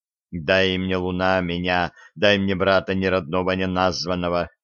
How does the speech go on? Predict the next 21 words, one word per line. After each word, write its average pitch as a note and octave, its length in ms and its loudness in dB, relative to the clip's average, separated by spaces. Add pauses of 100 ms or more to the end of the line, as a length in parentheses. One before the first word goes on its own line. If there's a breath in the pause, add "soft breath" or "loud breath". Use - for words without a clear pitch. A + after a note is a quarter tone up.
(1080)
Вылетевший A#2 800 4
из G#2+ 100 -4
середины A2 540 0
груди G#2 360 0
мираж, G#2+ 600 0 (360)
копирующий G2+ 960 0
ауру F#2+ 380 2
ведуна, F#2 640 -2 (340)
отнял D#3+ 420 2
едва C3 380 2
ли B2+ 140 0
не A#2 100 0
половину G2+ 580 0
накопленной G2+ 720 -4
энергии. F2 640 -4 (640)
Но B2+ 220 6
это F3 400 8
помогло. D#2 640 -2 (640)
Мечи D3+ 340 2
бросились D#3 680 4
следом, A2 640 2